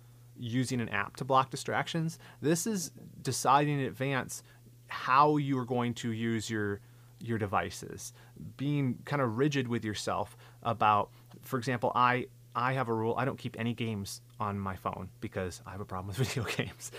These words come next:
I can't stop playing once I start. So I just don't do that. I'm like, "This is not, I'm not gonna use it for that." I, um, often don't keep social media apps on there, right? Uh, you can make these different rules. You could say, "I don't use my phone after eight P M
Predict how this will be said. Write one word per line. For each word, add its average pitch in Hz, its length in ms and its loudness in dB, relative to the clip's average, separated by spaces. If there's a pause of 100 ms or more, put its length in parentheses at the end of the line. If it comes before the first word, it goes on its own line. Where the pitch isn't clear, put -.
(140)
I 104 40 2
can't - 240 -2
stop - 220 2
playing 135 220 2
once 98 120 -4
I 95 60 -4
start. 90 300 -4
So 107 180 2 (240)
I 127 100 0
just 131 200 -2
don't 160 160 2
do 240 100 2
that. - 220 0
I'm 104 100 -2
like, 110 180 0
"This 139 140 -2
is 131 140 -4
not, 127 340 2
I'm 135 60 -2
not 131 80 -4
gonna 135 120 -2
use 139 120 -2
it - 100 -10
for 107 80 -6
that." - 240 -6 (400)
I, 117 400 4 (380)
um, 104 560 2 (560)
often 123 320 2
don't 120 240 2
keep 123 200 -6
social 127 280 0
media 143 280 0
apps 98 280 -2
on 92 160 -2
there, - 240 -6 (400)
right? 117 360 0
Uh, 107 240 2
you 135 200 -2
can 170 160 4
make 165 320 4
these 135 160 -2
different - 260 0
rules. 135 320 0
You 135 60 -4
could 135 120 -4
say, 127 240 2
"I 123 80 4
don't 135 140 -2
use 135 220 -2
my 120 140 0
phone 123 540 -2
after 139 300 -2
eight 147 160 -4
P 147 160 -2
M 143 260 -2